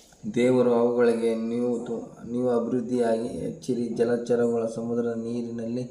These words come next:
ತುಂಬಿಕೊಳ್ಳಿ, ಪಕ್ಷಿಗಳು ಭೂಮಿಯ ಮೇಲೆ ಹೆಚ್ಚಲಿ" ಎಂದು ಹೇಳಿ ಆಶೀರ್ವದಿಸಿದನು, ಆಶೀರ್ವದಿಸಿದನು. ಹೀಗೆ ಸಾಯಂಕಾಲವು ಪ್ರಾತಃ ಕಾಲವಾಗಿ ಐದನೇ ದಿನವಾಯಿತು.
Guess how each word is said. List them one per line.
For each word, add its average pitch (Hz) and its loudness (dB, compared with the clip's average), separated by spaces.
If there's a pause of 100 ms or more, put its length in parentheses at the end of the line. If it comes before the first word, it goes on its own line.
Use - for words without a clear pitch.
(420)
ತುಂಬಿಕೊಳ್ಳಿ, 120 2
ಪಕ್ಷಿಗಳು 120 -2
ಭೂಮಿಯ 117 -4
ಮೇಲೆ 113 -4 (760)
ಹೆಚ್ಚಲಿ" 120 2
ಎಂದು 113 0 (420)
ಹೇಳಿ 120 6
ಆಶೀರ್ವದಿಸಿದನು, 110 -4
ಆಶೀರ್ವದಿಸಿದನು. 113 -6 (540)
ಹೀಗೆ 131 2
ಸಾಯಂಕಾಲವು 120 -2
ಪ್ರಾತಃ 117 -4
ಕಾಲವಾಗಿ 110 -2
ಐದನೇ 113 -2
ದಿನವಾಯಿತು. 107 -4